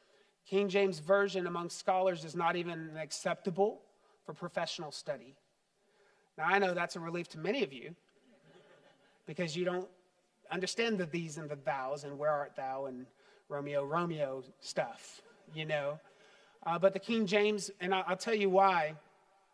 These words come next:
uh, the King James Version was translated, and thank God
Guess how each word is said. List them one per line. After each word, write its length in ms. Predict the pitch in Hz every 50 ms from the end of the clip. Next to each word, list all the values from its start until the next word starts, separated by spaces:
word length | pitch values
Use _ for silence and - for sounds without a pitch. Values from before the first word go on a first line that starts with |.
| _ _ _ _ _ _
uh, 120 | 143 156 160
the 80 | 170
King 180 | - - 220 214
James 260 | 185 208 208 202 170
Version 420 | 156 185 196 196 196 202 190 185 185 -
was 180 | 175 175 165 -
translated, 760 | - - 214 220 254 240 - 226 208 190 175 180 180 170 180 - _ - - - _ _
and 140 | - 175 165 -
thank 300 | 240 254 262 220 175 -
God 520 | 226 220 226 226 233 240 247 226 208 196